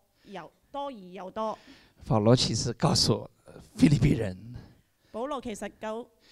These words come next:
Speaker 1: 告訴腓立比人，
Speaker 2: 你們的知識和見識
Speaker 1: 你哋嘅知識
Speaker 2: 阻礙了你們的愛心。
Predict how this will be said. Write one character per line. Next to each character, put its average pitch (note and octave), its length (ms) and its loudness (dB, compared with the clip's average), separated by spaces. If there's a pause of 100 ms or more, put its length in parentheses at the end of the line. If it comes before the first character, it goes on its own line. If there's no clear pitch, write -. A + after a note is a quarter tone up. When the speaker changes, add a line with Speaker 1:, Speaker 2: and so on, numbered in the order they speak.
(160)
Speaker 1:
告 A#3 200 -4
訴 A3+ 200 -8
腓 G#3 200 -8
立 A#3 60 -6
比 - 360 2
人， - 20 -
Speaker 2:
你 E3+ 40 10
們 F3+ 140 8
的 F#3+ 100 4
知 A3+ 340 4
識 E3 260 8
和 B2 280 0
見 F3 340 6
識 A2 340 -2 (480)
Speaker 1:
你 A3 60 -6
哋 A3+ 180 -2
嘅 A#3 160 -6
知 A#3+ 180 -8
識 - 140 -8
Speaker 2:
阻 G3 380 10
礙 G3+ 240 4
了 F3 160 4
你 F3 200 0
們 C#3+ 300 0
的 F3+ 240 4 (100)
愛 F3 220 4
心。 D#3+ 380 4